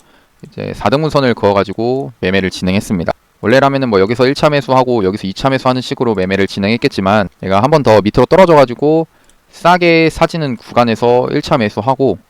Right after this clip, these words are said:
그 다음에 이 떨어지는 이 구간, 그러니까 상승을 하기 전날에, 전날인 오월 십구일 날에 추가 매수를 해서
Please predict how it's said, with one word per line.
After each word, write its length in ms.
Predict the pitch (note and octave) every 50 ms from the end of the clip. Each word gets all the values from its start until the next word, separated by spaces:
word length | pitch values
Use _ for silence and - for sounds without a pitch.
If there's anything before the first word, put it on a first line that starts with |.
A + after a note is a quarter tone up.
| _ _ _ _ _
그 80 | - A2+
다음에 220 | B2 B2 B2 A#2
이 60 | A2
떨어지는 440 | A2 C#3 E3+ G3+ F#3 E3+ D#3 C#3+ A#2
이 60 | G#2+
구간, 480 | G2+ - - - G2 G#2 F#2 F2+ A2+ A#2+ _ _ _ _ _ _
그러니까 300 | - A#2 A2+ G#2 G2 - - _ _ - _ _ _ _
상승을 520 | - - E3+ F#3+ G3+ - G#3 F#3+ F3 F3+
하기 320 | F#3 E3 D#3+ D#3+ D3 A2
전날에, 720 | - - - G#2+ A2+ B2+ C3+ C#3 C3+ C3+ D3 D#3+ E3 E3+ E3 _ _ _ _ _ _ _ _ _ _
전날인 380 | - A2 A2+ B2 B2 A#2+ G#2+
오월 260 | F#2 G2 A#2 C3+ D3 -
십구일 320 | - - - F3 E3+ D#3
날에 320 | C#3+ C3 B2 B2 A#2 A#2
추가 260 | - - - - F#3 F3+
매수를 380 | E3+ D#3 - - C3 B2+ B2
해서 480 | C#3+ D3 - G#2+ F#2 F#2+ G2 F#2+ F#2